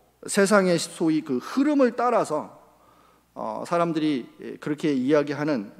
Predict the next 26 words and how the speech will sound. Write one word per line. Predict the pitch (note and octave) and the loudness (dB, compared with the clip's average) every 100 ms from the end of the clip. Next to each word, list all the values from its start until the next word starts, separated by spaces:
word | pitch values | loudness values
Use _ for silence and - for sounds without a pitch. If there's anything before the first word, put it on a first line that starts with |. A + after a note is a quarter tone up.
| - | -4
거짓된 | C#3+ D3 D#3 - C#3 | 0 0 -2 -2 -2
풍설을, | - F#3+ F3 D3 C3 A#2 - _ _ _ | -2 -6 -2 -2 -2 -6 -12 _ _ _
어, | F#2+ - | -14 -8
퍼뜨리고 | G3+ - F3 D#3 C3+ C#3 C3+ C3 B2 - - _ _ | -10 -6 -2 -2 0 2 2 2 -2 -6 -20 _ _
또 | C3+ | -8
거기에 | B2 - C#3 | -6 -8 -8
참여하는 | - - B3 B3+ G3 D#3+ A3 A2+ - - - - | -6 -6 -2 0 2 0 -2 -4 -10 -18 -18 -4
그러한 | D3+ E3 F3 D3+ B2+ - - - - | 0 0 0 0 -2 -6 -20 -20 -18
자가 | - C3+ | -8 -6
되지 | C#3+ B2 E3+ - | -4 -6 -8 -8
말라라는 | A#2 C#3+ F3+ D3+ A#2 F3 | -2 6 6 6 2 -2
말씀입니다, | C#3+ A#2 C3+ G#2+ G#2 | -4 -4 -6 -6 -8
하나님이. | A#2 G2+ G2+ | -8 -10 -12
그래서 | C3+ A#2 | -10 -2
"너는 | B2 D#3 | 0 2
거짓된 | D3 - E3+ F3+ F3 | 4 2 2 -2 -2
풍설을 | - G3+ F#3 F#3+ A3 - - - | -2 -2 0 2 0 -4 -20 -8
퍼뜨리지 | - A#3 A#3+ G#3+ G3 | -4 -2 -2 0 2
말며 | E3+ C3+ D#3 G#3 C3 - - - - _ _ - _ _ | 4 4 6 6 6 2 -12 -20 -20 _ _ -20 _ _
악인과 | A#2+ D3 E3+ A3+ A3 G#3 E3 | 4 4 4 2 4 6 8
연합하여 | C#3 D#3+ D#3+ D3 C#3 F3 D#3 | 6 4 2 -2 0 -2 -4
위증하는 | C3+ D#3 G3 F3+ D#3+ E3 | -8 -4 -2 -2 -2 -4
증인이 | - C3 C3+ | -2 0 0
되지 | B2+ A2+ B2+ A#2 - | -2 -4 -4 -6 -8
말며." | A2 G#2 A#2 D#3+ C#3 A2 | -12 -4 0 0 0 -4
그랬습니다. | A#2 A#2+ - A2+ | -12 -12 -14 -16